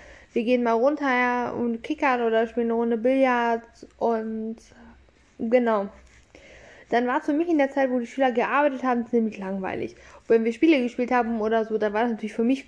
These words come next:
cool, war das für mich auch cool, weil ich spiele auch gerne Spiele. <laughs> So, und aber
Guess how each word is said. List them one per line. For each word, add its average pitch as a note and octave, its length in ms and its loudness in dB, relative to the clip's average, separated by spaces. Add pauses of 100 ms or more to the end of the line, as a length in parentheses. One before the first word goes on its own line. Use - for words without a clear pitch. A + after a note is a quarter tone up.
cool, A#3 220 6 (580)
war A3+ 140 2
das A#3+ 80 0
für A#3+ 60 0
mich A3 180 -4
auch G#3 320 -4
cool, G3 160 4
weil G#3 160 6
ich A3 60 -12
spiele - 180 0
auch A3+ 120 0
gerne G#3+ 220 -2
Spiele. A3 420 2
<laughs> - 40 -20 (400)
So, A3 320 4 (240)
und G#3+ 500 0 (4000)
aber A#3 640 -4